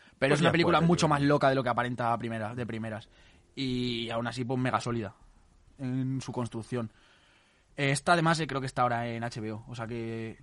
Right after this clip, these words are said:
Speaker 2: Yo creo que
Speaker 1: recomiendo
Speaker 2: sí.
Speaker 1: verla
Speaker 2: La
Speaker 1: obligado.
Speaker 2: mayor-, ya casi todas las puedes ver, las de Nolan, yo
Speaker 1: Sí,
Speaker 2: creo,
Speaker 1: de hecho,
Speaker 2: ¿eh?
Speaker 1: sí, o sea, la última Tenet
Speaker 2: Ya la
Speaker 1: ya
Speaker 2: acaban de
Speaker 1: está
Speaker 2: estrenar,
Speaker 1: incluso
Speaker 2: ¿no?
Speaker 1: en Amazon Prime
Speaker 2: Esa me
Speaker 1: Video,
Speaker 2: falta
Speaker 1: sí,
Speaker 2: por
Speaker 1: sí,
Speaker 2: ver.
Speaker 1: sí. O sea que sí, realmente.
Speaker 2: Y bueno, ahora sí, ya men-, este, se trajo a The Dark Knight con Heath Ledger, que me acuerdo perfecto cuando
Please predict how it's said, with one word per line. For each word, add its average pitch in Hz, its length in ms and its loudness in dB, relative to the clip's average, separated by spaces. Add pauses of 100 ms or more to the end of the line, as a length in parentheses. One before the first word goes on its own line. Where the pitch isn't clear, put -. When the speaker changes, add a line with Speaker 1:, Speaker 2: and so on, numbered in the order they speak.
(140)
Speaker 2:
Yo 139 160 -6
creo 214 120 0
que 190 120 2
Speaker 1:
recomiendo 139 380 0
Speaker 2:
sí. 135 100 0
Speaker 1:
verla 160 560 0
Speaker 2:
La 95 140 -2
Speaker 1:
obligado. 104 400 0
Speaker 2:
mayor-, 131 60 -2
ya 175 160 6
casi 180 260 -6
todas 180 220 2
las 120 140 -4
puedes 135 300 -2
ver, 131 140 -2
las 107 120 -2
de 98 60 -8
Nolan, 107 260 -4
yo 104 80 -4
Speaker 1:
Sí, 185 80 0
Speaker 2:
creo, 185 120 8
Speaker 1:
de 165 40 4
hecho, 160 140 0
Speaker 2:
¿eh? - 20 -2
Speaker 1:
sí, 165 120 0
o 151 40 -4
sea, 156 100 0
la 139 140 4
última 160 580 4
Tenet 165 220 0
Speaker 2:
Ya 127 80 4
la 113 60 6
Speaker 1:
ya 101 60 -4
Speaker 2:
acaban 117 180 4
de 110 60 0
Speaker 1:
está 147 100 0
Speaker 2:
estrenar, 143 180 4
Speaker 1:
incluso 147 200 0
Speaker 2:
¿no? 135 40 -2
Speaker 1:
en 135 80 -4
Amazon 139 240 -4
Prime 147 140 -2
Speaker 2:
Esa 147 100 -2
me 151 60 0
Speaker 1:
Video, - 120 2
Speaker 2:
falta - 220 2
Speaker 1:
sí, 87 60 -4
Speaker 2:
por 87 80 -4
Speaker 1:
sí, - 40 -4
Speaker 2:
ver. 101 100 -2
Speaker 1:
sí. - 40 -16 (480)
O 135 120 -4
sea 127 100 0
que 113 80 -8
sí, 139 240 -6
realmente. 123 480 -4 (680)
Speaker 2:
Y 127 60 0
bueno, 175 220 6
ahora 147 180 6
sí, 165 220 -2
ya 127 180 8
men-, 120 260 2
este, 104 460 -4
se 98 160 -8
trajo 117 260 0
a 120 40 4
The 110 100 2
Dark 113 160 2
Knight 120 260 -2
con 98 160 -2
Heath 110 200 -6
Ledger, 127 280 2
que 107 80 2
me 101 80 2
acuerdo 123 160 0
perfecto 117 400 -2
cuando 98 420 0